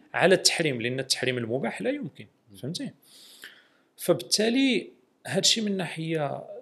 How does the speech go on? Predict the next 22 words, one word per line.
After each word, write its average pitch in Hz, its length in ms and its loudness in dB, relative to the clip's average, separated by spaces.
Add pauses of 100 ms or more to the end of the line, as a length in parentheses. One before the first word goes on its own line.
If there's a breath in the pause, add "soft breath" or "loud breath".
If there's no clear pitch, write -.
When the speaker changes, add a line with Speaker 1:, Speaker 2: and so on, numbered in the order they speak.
Speaker 1:
ال-، 123 580 -10
الفقهية. - 520 -14
أرى 190 140 -2
أن 254 120 -4
الناحية 262 320 -6
الاقتصادية - 680 -8 (800)
عبث. 104 300 -10 (840)
عبث. 185 380 -8 (360)
ضيع 147 220 -2
عليه 120 140 0
الوقت، - 360 -6
ضيع 135 160 -4
عليه 117 140 -6
الجهد، 120 400 -6 (600 soft breath)
ضيع 135 220 2
عليه 123 100 -2
الثروة، 147 600 0 (460)
آه، 135 540 2 (100)
إغناء 170 600 2
المنصات 139 720 -2 (320)
بالعمولات، 113 1200 -2
بالكوميسيون. 120 600 -6